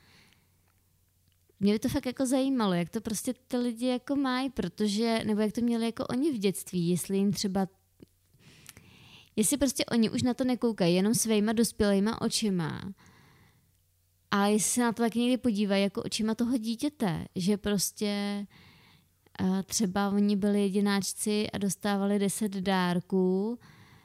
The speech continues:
a teďkon prostě mají třeba taky jenom jedno dítě, nebo dvě, nebo tři, to je jedno. A najednou jim prostě, protože nějaký psycholog řekl, že tři dárky stačí, tak prostě jim dají jenom tři, anebo naopak jenom jeden. Jeden velký přece stačí.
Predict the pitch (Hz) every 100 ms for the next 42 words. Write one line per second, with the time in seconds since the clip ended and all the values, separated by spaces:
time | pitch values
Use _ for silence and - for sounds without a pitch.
0 | _ _ - 196 190 190 196 180 - 214
1 | 208 196 - 214 220 196 233 226 233 165
2 | - 160 160 170 170 170 170 165 170 175
3 | 170 175 180 170 160 165 170 175 - 170
4 | 170 160 151 180 175 - 202 190 185 185
5 | 214 214 202 175 226 214 214 _ - -
6 | 202 180 208 202 202 185 180 196 170 175
7 | 208 202 185 180 190 - 196 190 175 208
8 | - 175 - 165 151 170 - 175 - 196
9 | 196 190 190 190 190 190 - - 175 -
10 | 180 175 185 - 175 185 - - - -
11 | 185 196 190 190 190 208 185 175 _ 180
12 | 180 180 175 175 175 190 185 - - 190
13 | - 180 - - 180